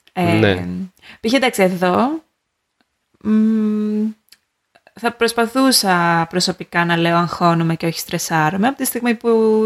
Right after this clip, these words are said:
Speaker 1: υπάρχει η λέξη και είναι ευρέως διαδεδομένη κτλ. Ε, η μαμά μου, ας πούμε, που είναι φιλόλογος, δεν της αρέσει <laughs> σε κάτι τέτοια παραδείγματα. Δεν της αρέσει να ακούει την αγγλική λέξη.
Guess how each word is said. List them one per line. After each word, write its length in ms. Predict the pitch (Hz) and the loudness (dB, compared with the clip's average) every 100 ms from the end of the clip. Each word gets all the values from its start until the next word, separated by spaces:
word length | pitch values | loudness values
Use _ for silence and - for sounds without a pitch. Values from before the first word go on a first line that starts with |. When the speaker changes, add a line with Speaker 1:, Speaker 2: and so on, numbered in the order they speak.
| - | -2
Speaker 1:
υπάρχει 580 | 196 - 196 190 - 170 | -4 0 0 0 -2 -2
η 60 | |
λέξη 500 | 160 160 165 - 190 | 0 2 0 -2 -4
και 160 | 180 180 | -2 0
είναι 260 | 175 175 | 2 0
ευρέως 300 | 175 175 170 | 0 0 -2
διαδεδομένη 560 | 170 165 156 160 160 165 | 0 -2 -2 -2 0 -2
κτλ. 260 | 165 175 160 - 156 - 185 _ _ _ _ _ _ _ _ _ _ _ _ _ | -4 -6 -6 -6 -8 -8 -12 _ _ _ _ _ _ _ _ _ _ _ _ _
Ε, 640 | - 185 175 175 170 180 175 180 180 185 _ | -2 0 2 0 -2 -4 -4 -4 -6 -10 _
η 160 | - 196 | 0 2
μαμά 320 | 190 196 208 | 4 4 2
μου, 60 | 196 | 0
ας 100 | - | -2
πούμε, 100 | 190 | -2
που 60 | 196 | 0
είναι 80 | |
φιλόλογος, 920 | 190 - 175 180 202 220 269 339 - - - | 0 2 2 4 2 2 2 0 -4 -12 -4
δεν 200 | 196 - | -2 0
της 120 | - | 0
αρέσει 460 | 165 151 156 - - 185 - - 196 | 0 0 -2 -2 0 0 -2 -8 -4
<laughs> 340 | 180 190 185 | -2 -2 -4
σε 140 | - 185 | -2 0
κάτι 200 | 185 180 | 0 -2
τέτοια 220 | 185 185 | -4 -4
παραδείγματα. 760 | 185 170 165 185 220 220 277 - _ _ _ _ _ _ | -2 0 0 0 -2 -2 -8 -10 _ _ _ _ _ _
Δεν 200 | 180 185 | -2 -2
της 120 | - | 0
αρέσει 280 | 175 175 165 | 0 0 0
να 80 | 175 | 0
ακούει 720 | 160 165 165 160 160 156 156 | 0 2 2 4 4 4 2
την 120 | 170 | 2
αγγλική 420 | 165 160 160 - 156 | 0 2 -2 -2 -2
λέξη. 580 | 147 147 - - 208 | 0 -2 -8 -16 -16